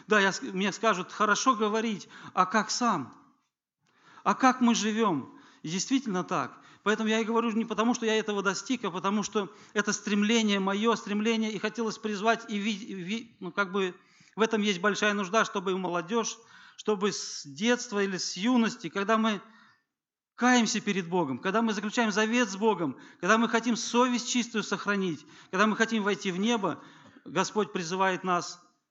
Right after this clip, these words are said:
к великому. «Ты же человек Божий. Яви в себе Сына Божьего, дочь Божью, или, ну, дитя Божьего. Яви в себе,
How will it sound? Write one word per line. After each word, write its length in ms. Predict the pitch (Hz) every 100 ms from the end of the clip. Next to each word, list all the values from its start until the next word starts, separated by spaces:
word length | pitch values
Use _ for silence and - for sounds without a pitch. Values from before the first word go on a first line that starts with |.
| _ _ _ _ _ -
к 40 |
великому. 640 | 151 185 208 175 147 117 -
«Ты 120 | 190 190
же 180 | 196 190 -
человек 460 | 175 165 165 165
Божий. 460 | 139 180 175 135 107 - _ _ _ _ _ _ _ _ _ -
Яви 340 | 143 180 214
в 80 | -
себе 640 | - 180 147 220 220 147 - - - -
Сына 460 | - - 196 180
Божьего, 580 | 143 156 139 120 104 87 - _ _ _ _ _ _ _
дочь 360 | 123 185 202 165
Божью, 500 | 170 156 120 104 - _ _ _ _ - -
или, 200 | 170 175
ну, 200 | 180 170 -
дитя 440 | 135 175 - 240 208
Божьего. 600 | 208 196 135 131 104 90 - _ _ _ _
Яви 320 | 147 185 226
в 100 | 226
себе, 580 | - 202 175 202 151 101